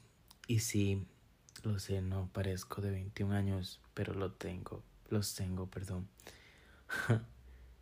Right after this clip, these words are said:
Em, lo digo porque muchas personas me han dicho como, "¿En serio tienes veintiún años? No pareces." Y yo, "Sí, tengo veintiún años y soy independiente." Y eso no tiene nada de malo, ¿no? Pero bueno,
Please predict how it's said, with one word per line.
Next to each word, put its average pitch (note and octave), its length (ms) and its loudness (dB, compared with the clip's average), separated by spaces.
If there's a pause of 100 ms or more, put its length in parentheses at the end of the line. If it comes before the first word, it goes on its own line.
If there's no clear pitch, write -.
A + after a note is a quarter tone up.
(520)
Em, G#2+ 440 4 (100)
lo A#2+ 140 8
digo A#2 240 8
porque C3+ 220 2
muchas A#2+ 280 2
personas A2 560 4
me A2 60 6
han G#2 100 6
dicho G#2+ 480 4
como, G#2 340 4 (520)
"¿En G#2+ 100 8
serio G#2 240 6
tienes G#2 340 6
veintiún G#2+ 400 6
años? G2+ 540 6 (160)
No G#2 300 8
pareces." F#2 580 0
Y G#2 80 2
yo, G2+ 340 2
"Sí, F#2 300 -4 (160)
tengo G#2 320 -2
veintiún G#2 380 2
años G#2 280 4
y G#2+ 60 2
soy G2+ 240 0
independiente." G#2 680 0 (720)
Y - 140 -10
eso A2 160 4
no G#2 160 6
tiene A2 360 4
nada G2+ 360 4
de G#2 100 4
malo, A2 320 6
¿no? G2 260 4 (920)
Pero G#2+ 180 2
bueno, F#2 240 -2